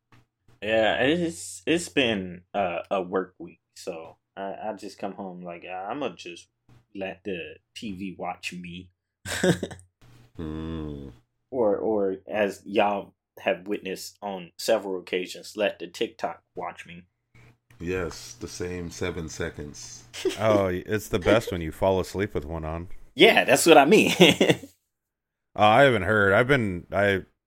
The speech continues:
Speaker 3: I've been a little under the weather, so I've been sleeping a lot this
Speaker 1: Mm.
Speaker 3: past week.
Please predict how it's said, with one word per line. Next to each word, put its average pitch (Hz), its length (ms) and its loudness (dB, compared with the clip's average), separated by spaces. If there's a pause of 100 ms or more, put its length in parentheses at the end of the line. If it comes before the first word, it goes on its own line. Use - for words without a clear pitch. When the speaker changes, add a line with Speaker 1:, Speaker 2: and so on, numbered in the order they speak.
(180)
Speaker 3:
I've 110 180 0
been 107 120 2
a 101 60 2
little 101 220 2
under 101 160 0
the 92 100 0
weather, 90 280 2
so 90 140 -8
I've 101 60 -8
been 90 120 -10
sleeping 87 340 -8
a 76 100 -10
lot 78 280 -8 (160)
this 78 120 -16
Speaker 1:
Mm. 135 220 -6
Speaker 3:
past 87 140 -10
week. 78 260 -10